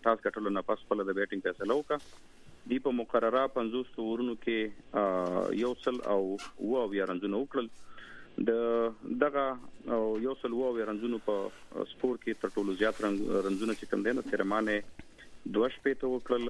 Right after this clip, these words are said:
او دغسې د ده نه علاوه لکمل درویشت او دننجایا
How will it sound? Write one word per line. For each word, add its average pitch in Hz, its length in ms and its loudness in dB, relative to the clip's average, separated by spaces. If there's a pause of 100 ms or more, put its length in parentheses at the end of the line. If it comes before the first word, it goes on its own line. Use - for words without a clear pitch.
(160)
او 95 80 8 (420)
دغسې 104 500 4
د 98 120 2
ده 101 100 2
نه 98 140 2
علاوه 95 320 4
لکمل 107 360 0 (220)
درویشت 123 500 -2 (320)
او 92 60 4 (180)
دننجایا 98 560 4